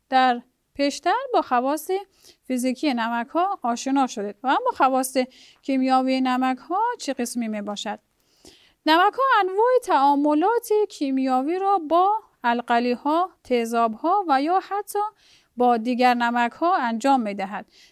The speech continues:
در اثر انجام تعاملات کیمیاوی باعث می‌شه که مرکبات جدیدی با خواص کیمیاوی جدید را تولید کند. شما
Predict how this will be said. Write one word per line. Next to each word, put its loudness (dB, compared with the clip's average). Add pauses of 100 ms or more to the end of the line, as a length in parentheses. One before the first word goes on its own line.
در 2
اثر 2 (140)
انجام 0
تعاملات -2
کیمیاوی -4 (140)
باعث 0
می‌شه -4
که -6
مرکبات -2
جدیدی -2 (520)
با 6
خواص 0
کیمیاوی -4
جدید -6
را -2 (300)
تولید 0
کند. -10 (1300)
شما 0